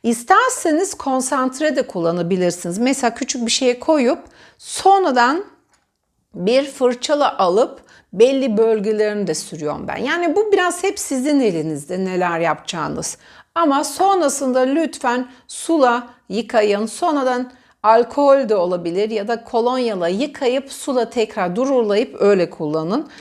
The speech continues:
Çünkü orada bir şeyler birikip kalmasın. Şimdi önlem amaçlı şunu yapıyoruz.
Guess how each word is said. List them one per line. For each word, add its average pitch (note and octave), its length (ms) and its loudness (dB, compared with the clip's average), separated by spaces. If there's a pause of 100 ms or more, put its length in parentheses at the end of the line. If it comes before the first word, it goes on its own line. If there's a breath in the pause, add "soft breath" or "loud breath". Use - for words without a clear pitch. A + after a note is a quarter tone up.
(240 loud breath)
Çünkü - 300 -2
orada B3+ 400 4
bir C#4+ 60 -2
şeyler A3+ 440 0
birikip C4 880 -4
kalmasın. D#3+ 680 -4 (680 loud breath)
Şimdi F#3+ 520 2
önlem G4+ 380 4
amaçlı D#4 580 2
şunu E4+ 300 -2
yapıyoruz. F3+ 520 -2